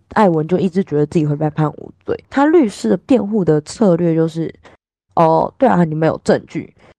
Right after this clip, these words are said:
可是你们没有非间接证据证明说他有罪啊，等于说你们有这么多的证据，可是并没有任何一个证据是说，对，就是艾文。”所以他们甚至还试图把责任推给他弟弟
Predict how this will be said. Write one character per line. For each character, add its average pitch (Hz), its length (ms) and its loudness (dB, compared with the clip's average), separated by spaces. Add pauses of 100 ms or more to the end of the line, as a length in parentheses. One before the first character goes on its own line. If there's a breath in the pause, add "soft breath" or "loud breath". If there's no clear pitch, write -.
(180)
可 214 120 0
是 359 140 0
你 339 120 0
们 165 160 -2
没 196 120 0
有 262 100 2
非 190 280 0
间 202 240 0
接 175 160 2
证 170 220 -2
据 175 160 -6
证 180 180 -2
明 156 160 -6
说 160 140 -6
他 156 140 -4
有 - 200 -4
罪 - 200 -4
啊， - 260 -10
等 170 160 4
于 175 60 -2
说 311 180 0 (140)
你 175 80 -2
们 165 160 0
有 160 120 2
这 156 120 4
么 147 180 -4
多 156 180 0
的 123 140 -2
证 120 260 -2
据， - 220 -18
可 - 100 -6
是 208 140 -4 (100)
并 247 160 -2
没 160 140 -2
有 156 140 0
任 185 260 0
何 151 220 0
一 151 100 2
个 156 80 4
证 175 180 0
据 165 220 -4
是 - 20 -8
说， 156 280 -8 (260)
对， - 300 -4
就 220 140 0
是 202 140 -4
艾 196 200 -2
文。” 50 260 -12 (360)
所 233 120 2
以 233 60 2
他 254 160 -2
们 240 180 0
甚 202 280 -4
至 196 140 0
还 156 240 2
试 - 300 -6
图 156 220 -6
把 - 200 -2
责 147 260 0
任 170 160 2
推 156 260 0
给 - 80 -4
他 151 200 0
弟 170 200 0
弟 - 240 -8